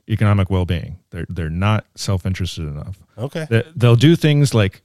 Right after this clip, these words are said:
Speaker 1: try to s-, penny pinch, save money. Um, they'll be extremely frugal or economic.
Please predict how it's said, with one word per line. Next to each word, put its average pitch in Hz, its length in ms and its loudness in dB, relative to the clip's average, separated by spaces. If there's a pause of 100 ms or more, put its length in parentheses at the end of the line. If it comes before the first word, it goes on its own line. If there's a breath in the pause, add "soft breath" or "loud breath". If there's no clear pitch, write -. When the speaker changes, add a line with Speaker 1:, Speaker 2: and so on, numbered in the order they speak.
Speaker 1:
try 107 260 0
to 104 100 0
s-, - 220 -6
penny 113 240 0
pinch, 107 300 0
save 101 260 0
money. 98 460 2 (500 loud breath)
Um, 87 540 -2 (280)
they'll 101 140 -2
be 95 380 0
extremely 117 720 2
frugal 123 320 4
or 113 180 4
economic. 110 680 2